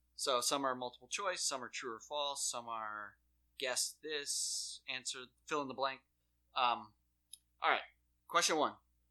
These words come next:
This businessman was recently given the platform to speak on the economic effects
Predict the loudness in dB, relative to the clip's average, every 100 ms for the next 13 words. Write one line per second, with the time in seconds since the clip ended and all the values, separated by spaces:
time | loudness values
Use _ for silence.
0 | _ _ _ _ 0 4 6 4 2 -2
1 | 0 0 0 -2 -2 -6 -8 -10 -16 -20
2 | _ _ _ _ _ _ _ _ -4 -4
3 | -2 -2 0 0 -2 -8 -10 -6 -6 -4
4 | -8 -8 -2 0 0 -4 -8 -8 -8 0
5 | 0 0 -4 -6 -6 -14 _ _ _ -10
6 | -8 -6 -6 -4 -4 -4 -4 -6 -8 -4
7 | -6 -6 -8 -8